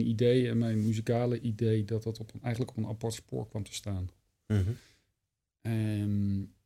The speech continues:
Speaker 1: ik heb toen nog een tijdje... Ge-, ik wilde ook even geen bandleider meer zijn. Ik wilde eigenlijk gewoon even stoppen.
Speaker 2: Mhm.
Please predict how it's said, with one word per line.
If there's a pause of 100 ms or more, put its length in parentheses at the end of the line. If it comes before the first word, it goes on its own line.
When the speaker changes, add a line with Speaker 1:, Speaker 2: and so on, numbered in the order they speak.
(280)
Speaker 1:
ik
heb
toen
nog
een
tijdje...
Ge-, (380)
ik
wilde
ook
even
geen
bandleider
meer
zijn. (300)
Ik
wilde
eigenlijk
gewoon
even
stoppen. (400)
Speaker 2:
Mhm.